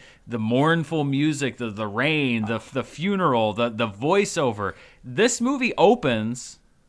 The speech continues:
like a serious drama, and that's because Ed Harris is working at a level completely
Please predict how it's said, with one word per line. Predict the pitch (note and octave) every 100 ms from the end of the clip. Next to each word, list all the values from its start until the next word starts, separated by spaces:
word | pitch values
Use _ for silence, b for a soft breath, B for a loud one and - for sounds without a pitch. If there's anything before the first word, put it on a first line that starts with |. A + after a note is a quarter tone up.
| _
like | D3 C#3+
a |
serious | C3+ - F3+ F#3 D#3 C#3
drama, | B2 C3+ F3 D3+
and | B2+ B2
that's | E3 F3+
because | F3 D3+ C#3+
Ed | E3+ A#3
Harris | F3+ F3+ G#3 C#3 C3+
is | A2
working | G#2+ D3+ E3 D#3+ C3
at | A#2
a |
level | A2+ A#2+ A#2+ A2 F#2+ F2+
completely | C3+ B2+ - G#3 C#3+ C3+ A#2+